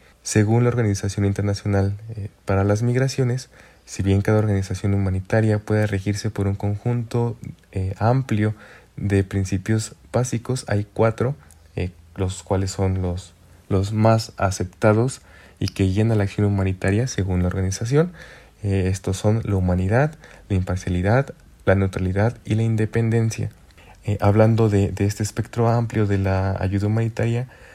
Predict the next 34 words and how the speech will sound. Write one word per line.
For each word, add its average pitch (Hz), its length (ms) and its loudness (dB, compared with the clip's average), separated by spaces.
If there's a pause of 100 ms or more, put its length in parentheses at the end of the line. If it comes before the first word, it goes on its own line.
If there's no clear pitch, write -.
(220)
hay 98 120 2
que 98 200 -2
mencionar 98 460 0
también 117 440 0 (340)
que 95 100 0
esta 101 520 0
puede 90 160 0
ser 95 160 -2
entendida 98 600 -2 (220)
como 90 160 -2
ayuda 110 200 0
humanitaria, 123 680 -2 (340)
eh, 95 120 -6
con 92 180 -2
el 92 100 0
término 104 320 2
de 95 80 0
asistencia 117 560 -2
también, 127 480 -2 (280)
con 101 180 -2
el 92 100 0
de 95 100 -2
socorro, 139 600 -2 (180)
con 98 160 -4
socorro 101 380 -4
de 113 80 0
emergencia 127 720 -2 (560)
y 120 100 -2
también 107 380 0
con 104 200 -4
acción, 95 500 -4
eh, 95 240 -4
de 92 160 -2
socorro. - 500 -6